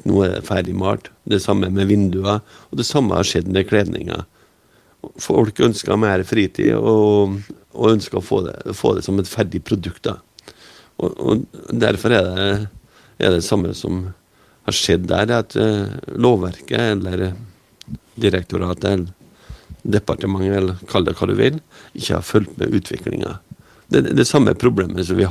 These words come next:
har i dag, for eksempel, som du ser med alle elektriske biler som, eh, vi, vi har,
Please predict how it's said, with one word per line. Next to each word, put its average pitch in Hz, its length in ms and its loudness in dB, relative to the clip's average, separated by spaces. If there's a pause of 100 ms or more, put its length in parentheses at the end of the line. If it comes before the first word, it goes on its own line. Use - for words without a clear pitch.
har 85 260 2
i - 80 0
dag, 90 400 2
for - 80 0
eksempel, 90 460 0 (420)
som 95 160 0
du 90 80 -2
ser 80 320 -2
med 85 320 -2 (480)
alle 104 240 4
elektriske 92 720 0
biler 92 400 2
som, 98 380 -2 (340)
eh, 95 480 -2 (160)
vi, 104 240 0 (320)
vi 104 160 -2
har, 127 320 0